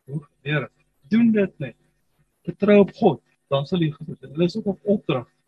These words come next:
Ons moet dit doen. Ons moet nie weerhou om te sê, maar so wat Moses gesê het, "Ek hakel nie." As Moses daar vir God gesê het, "Nee, sorry, sorry, sorry, ek hakel.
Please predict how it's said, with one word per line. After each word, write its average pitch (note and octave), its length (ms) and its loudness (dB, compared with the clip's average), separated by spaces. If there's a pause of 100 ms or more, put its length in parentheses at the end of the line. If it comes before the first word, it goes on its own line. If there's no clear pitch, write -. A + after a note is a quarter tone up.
(140)
Ons F#3+ 320 4
moet A3 220 8
dit E3+ 180 4
doen. A2 100 -8 (800)
Ons F#3+ 320 4
moet G3+ 220 0
nie A#3 140 4 (400)
weerhou D#3 420 6
om B2+ 100 -4
te - 140 -20
sê, D#3 220 -6
maar D3 180 0
so D3 140 -12
wat C3+ 180 -4
Moses D3+ 240 -2
gesê D3 260 -8
het, - 100 -16
"Ek D3+ 180 -2
hakel C3 400 -8
nie." A2 100 -20 (1000)
As C#3 140 -4
Moses G3+ 460 4
daar D3+ 400 2 (440)
vir D#3+ 160 -2
God E3+ 240 2
gesê E3 240 -2
het, - 80 -8
"Nee, D3 140 -2
sorry, F3 360 0
sorry, D#3 300 -8
sorry, D#3 340 -8 (200)
ek D#3+ 180 -4
hakel. C3+ 460 2